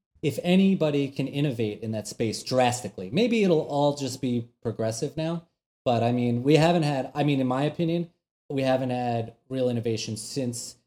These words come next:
Ableton. And Ableton, even, they just took elements actually from, like, Doctor T's and stuff, but at least they brought it into modern times. I don't know. I don't know where they're gonna go. I mean, I would like to see interfaces that, uh, you know,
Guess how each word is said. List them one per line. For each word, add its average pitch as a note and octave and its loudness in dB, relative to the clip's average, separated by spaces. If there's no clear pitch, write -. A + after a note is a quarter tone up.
Ableton. E3+ 2
And F#3 4
Ableton, A3+ 2
even, F3 4
they D3+ 4
just D3 -2
took - -2
elements C#3 0
actually E3 0
from, A#2+ -2
like, A2+ 0
Doctor A2 -4
T's G#2+ -4
and A2 -6
stuff, A2 -8
but A#2+ -2
at B2+ -4
least C#3 -2
they B2 0
brought A2 -2
it A2 -2
into G#2+ -8
modern G#2 -12
times. A2+ -12
I B3 -4
don't F4 0
know. F4+ 0
I B2+ 0
don't E3 2
know F#3+ 4
where F#3+ 2
they're F#3 0
gonna F#3 0
go. F3 0
I A#2 -2
mean, C#3 0
I D#3 2
would G3+ 2
like D#3+ 0
to D3 -6
see C3+ -4
interfaces C3 0
that, A2+ -2
uh, A2 -2
you D3 0
know, A2 -2